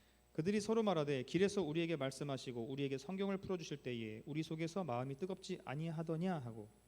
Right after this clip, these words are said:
예수님이 떠난 후에 두 제자는 예수가 성경을 풀어주실 때 경험했던 내용을 서로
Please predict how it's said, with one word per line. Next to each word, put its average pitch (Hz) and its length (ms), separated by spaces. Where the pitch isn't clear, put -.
예수님이 202 340
떠난 214 260
후에 220 280
두 180 120
제자는 175 640
예수가 156 600
성경을 202 560
풀어주실 160 520
때 117 120
경험했던 123 460
내용을 120 400
서로 180 400